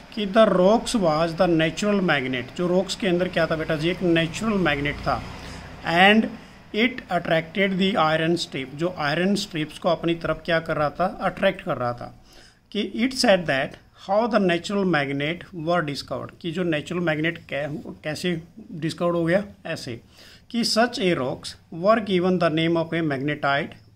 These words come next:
perhaps after the name that of a sapphire, कि magnetite containing a irons, कि some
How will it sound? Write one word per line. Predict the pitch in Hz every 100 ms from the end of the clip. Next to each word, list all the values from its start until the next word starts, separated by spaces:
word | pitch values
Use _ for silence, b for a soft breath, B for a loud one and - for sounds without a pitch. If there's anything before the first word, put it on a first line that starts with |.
| 160
perhaps | 156 - 160 180 - - 165
after | 160 - 196
the | 185
name | 165 156 151
that | 147 143
of | 139 139
a | 175 - -
sapphire, | - 160 - 127 117 - B B B -
कि | 233
magnetite | 202 175 180 202 208 214 214 202
containing | 156 151 156 165 175
a | 151
irons, | 135 135 139 165 226 - b b b b
कि | 208
some | 190 226 240